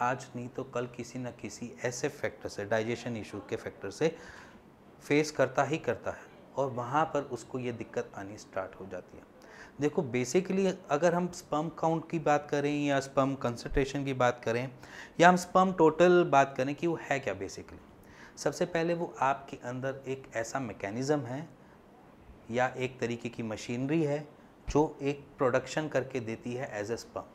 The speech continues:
as a आपके बॉडी का पार्ट होता है, कोई अलग नहीं है, वो भी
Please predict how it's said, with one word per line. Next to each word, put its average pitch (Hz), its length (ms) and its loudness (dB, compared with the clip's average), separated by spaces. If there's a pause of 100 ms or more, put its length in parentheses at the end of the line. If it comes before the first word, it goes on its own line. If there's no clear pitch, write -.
(760)
as 135 200 2
a 151 40 6
आपके 151 300 4
बॉडी 117 320 2
का 135 100 2
पार्ट 123 460 6
होता - 280 -8
है, - 200 -12 (220)
कोई - 140 -2
अलग 127 320 0
नहीं 131 300 -2
है, 107 80 -4
वो 95 160 -8
भी 98 140 -14